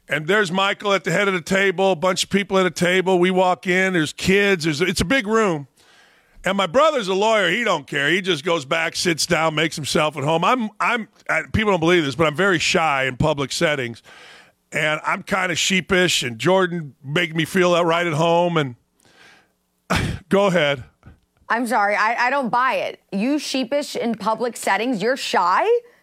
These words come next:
Speaker 2: Dan Dakich is shy?
Speaker 1: Very. Oh, very,
Speaker 2: Wow,
Speaker 1: very.
Speaker 2: that is a
Speaker 1: When I go to a
Speaker 2: revelation
Speaker 1: party
Speaker 2: I never thought I would hear this morning.
Speaker 1: <laughs> Very much so.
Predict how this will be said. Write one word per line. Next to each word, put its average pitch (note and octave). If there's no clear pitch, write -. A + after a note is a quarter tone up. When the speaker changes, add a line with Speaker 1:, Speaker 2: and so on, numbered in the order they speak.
Speaker 2:
Dan D#4+
Dakich C#4+
is C#4+
shy? G3+
Speaker 1:
Very. C#3+
Oh, D3
very, D3+
Speaker 2:
Wow, F#3+
Speaker 1:
very. F3
Speaker 2:
that D#3+
is -
a -
Speaker 1:
When -
I G3
go -
to A3+
a A3
Speaker 2:
revelation F#3+
Speaker 1:
party F3+
Speaker 2:
I -
never B3+
thought A3
I G3
would F#3+
hear G3
this F#3
morning. D#3
Speaker 1:
<laughs> -
Very F3
much E3+
so. A#2+